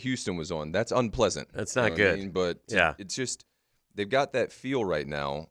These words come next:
Speaker 1: of a ball club that's rolling through, and you don't know what's gonna happen Saturday night,
Speaker 2: Right.
Speaker 1: but they've just rolled through and taken care of the teams they're supposed
Speaker 2: Right.
Speaker 1: to. Go keep playing good football.
Speaker 2: We were talking
Speaker 1: Enjoy
Speaker 2: to
Speaker 1: your week of practice.
Speaker 2: we were talking to Loggeman yesterday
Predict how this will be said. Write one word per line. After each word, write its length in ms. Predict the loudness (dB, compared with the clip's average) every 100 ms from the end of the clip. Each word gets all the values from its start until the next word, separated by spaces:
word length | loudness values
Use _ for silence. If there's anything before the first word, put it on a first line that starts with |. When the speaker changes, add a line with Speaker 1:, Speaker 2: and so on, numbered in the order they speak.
| -12
Speaker 1:
of 160 | -8
a 40 | -4
ball 260 | 0 0
club 260 | 0 -4 -2
that's 220 | -4 -2
rolling 340 | 0 0 -2
through, 240 | -6 -6 -4
and 100 | -4
you 60 |
don't 180 | -2 -2
know 120 | 0
what's 220 | -2 -4 -4
gonna 200 | -4 -2
happen 260 | -4 -4
Saturday 420 | -4 -2 -2 -4 -6
night, 280 | -6 -4
Speaker 2:
Right. 320 | 2 4 4 0
Speaker 1:
but 80 | _ _ _ _ _ _
they've 140 | -10 -8
just 280 | -8 -10 -12 _ -6
rolled 360 | 0 0 -2
through 220 | -6 -4 -4
and 120 | -4
taken 280 | -4 -6 -8
care 180 | -6 -4
of 80 | -6
the 60 |
teams 320 | -8 -8 -6
they're 120 | -6 -10
supposed 280 | -6 0 4
Speaker 2:
Right. 220 | 4 4
Speaker 1:
to. 180 | -2 -12 _ _ _ _ _ _ -6
Go 160 | -4 -4
keep 240 | -6 -8
playing 240 | -6 -6 -4
good 140 | -8
football. 240 | -8 0
Speaker 2:
We 80 | 4
were 100 | 6
talking 300 | 8 8 8
Speaker 1:
Enjoy 80 | 4
Speaker 2:
to 40 | 2
Speaker 1:
your 60 |
week 160 | -2 -6
of 80 | -6
practice. 440 | -6 -6 -10 -12
Speaker 2:
we 120 | 0 2
were 80 | 6
talking 220 | 8 8
to 60 | 6
Loggeman 580 | 10 10 8 4 2 4
yesterday 600 | 2 2 4 4 4